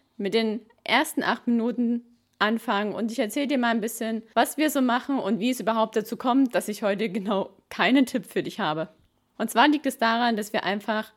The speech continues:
ganz schön viel unterwegs sind in der letzten Zeit und das nicht in Mission Heimat verliebt,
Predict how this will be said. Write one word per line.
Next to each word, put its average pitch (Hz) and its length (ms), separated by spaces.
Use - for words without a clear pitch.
ganz 254 240
schön 262 160
viel 233 180
unterwegs 196 440
sind 175 120
in 175 100
der 175 120
letzten 175 320
Zeit 214 360
und 214 220
das - 320
nicht 262 280
in 269 200
Mission 240 400
Heimat 214 320
verliebt, 202 480